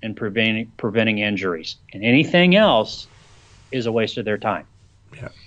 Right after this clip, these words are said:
Speaker 1: And you gotta keep that in perspective.
Speaker 2: Yeah, very well put. Now, uh, this, this is a question that, um, was asked to me recently, and, uh, <laughs> I, I kind of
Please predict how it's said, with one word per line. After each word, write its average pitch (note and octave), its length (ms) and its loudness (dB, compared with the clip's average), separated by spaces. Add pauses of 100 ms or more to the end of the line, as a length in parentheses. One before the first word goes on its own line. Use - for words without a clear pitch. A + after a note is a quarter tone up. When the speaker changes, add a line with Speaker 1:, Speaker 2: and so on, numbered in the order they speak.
(500)
Speaker 1:
And A2 120 -4
you A2 80 -2
gotta B2+ 200 6
keep C3+ 180 -4
that C3+ 180 4
in C3+ 60 0
perspective. - 560 -4 (360)
Speaker 2:
Yeah, - 220 -10
very G#2 240 -6
well F#2+ 160 -4
put. - 280 -4 (840)
Now, B2+ 280 10
uh, B2 220 10
this, D#3 200 8
this D#3 220 8
is C#3+ 40 6
a C3+ 60 8
question B2 440 6
that, A#2 200 4
um, G#2+ 440 2
was A#2 140 -2
asked A2+ 240 2
to A#2+ 40 -2
me A2+ 140 4
recently, G2 520 2
and, G2 220 -2
uh, F#2+ 280 -2
<laughs> - 20 -2
I, G#2 300 0
I G2+ 40 -2
kind G2 200 -4
of F#2 120 -10